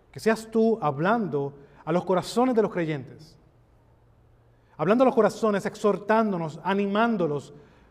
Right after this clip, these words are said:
exhortándonos y, y haciéndonos ver nuestras faltas. Porque muchas veces nuestro caso también puede ser como el de Pedro, que estamos viendo las cosas según las cosas de este mundo, según las cosas de los hombres.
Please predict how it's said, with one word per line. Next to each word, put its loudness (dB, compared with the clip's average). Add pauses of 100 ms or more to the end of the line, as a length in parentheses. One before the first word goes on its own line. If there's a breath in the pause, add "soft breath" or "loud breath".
(840 soft breath)
exhortándonos 2
y, -4
y 4
haciéndonos 4
ver 8
nuestras 0
faltas. -8 (1400)
Porque 0
muchas 6
veces 2
nuestro 2
caso 2
también 0
puede 6
ser 0
como -2
el -2
de -2
Pedro, -6 (1120)
que -6
estamos 6
viendo 6
las 4
cosas -2
según 0 (200 loud breath)
las 2
cosas 2
de 4
este 0
mundo, -2 (160 loud breath)
según 4
las 4
cosas 0
de 0
los -2
hombres. -4